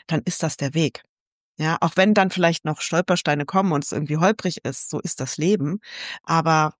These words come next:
folge dem, wo wirklich die Energie ist und es sich richtig anfühlt. Und, ähm, ja,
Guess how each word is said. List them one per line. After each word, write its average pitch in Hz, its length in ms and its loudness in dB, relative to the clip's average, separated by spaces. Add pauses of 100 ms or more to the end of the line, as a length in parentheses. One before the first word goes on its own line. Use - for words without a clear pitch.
folge 190 460 2
dem, 185 480 2
wo 160 280 -2
wirklich 165 300 -4
die - 140 -2
Energie 151 440 2
ist - 420 -2 (320)
und 160 140 0
es 151 140 -2
sich - 360 -2
richtig - 360 -2
anfühlt. 123 520 -4 (1040)
Und, 143 420 0
ähm, 143 320 -2
ja, 160 240 2